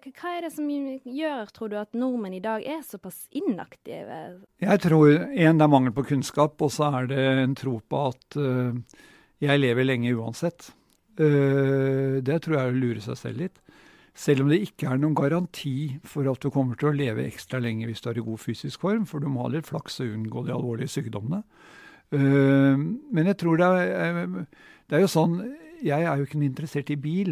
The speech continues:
Speaker 2: men jeg har nå en bil, men jeg er veldig dårlig til å holde den i like. Og det er jo ofte sånn med kroppen vår også, så lenge den går, så tror vi det, eh, ordner seg.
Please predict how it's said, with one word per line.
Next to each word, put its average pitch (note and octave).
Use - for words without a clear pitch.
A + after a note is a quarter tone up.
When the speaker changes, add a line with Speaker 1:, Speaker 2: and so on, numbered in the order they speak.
Speaker 2:
men C#3+
jeg D#3
har A#2
nå B2
en C3
bil, E3
men C#3
jeg -
er C#3
veldig D3
dårlig D3
til D3
å D3
holde B2
den C#3
i D3
like. E3+
Og C3
det C3+
er C3
jo F3
ofte -
sånn C#3+
med C3+
kroppen C3
vår C#3+
også, E3+
så D#3
lenge A#2+
den C3
går, C#3
så D#3
tror B2
vi C#3+
det, D3
eh, C#3+
ordner B2+
seg. F#3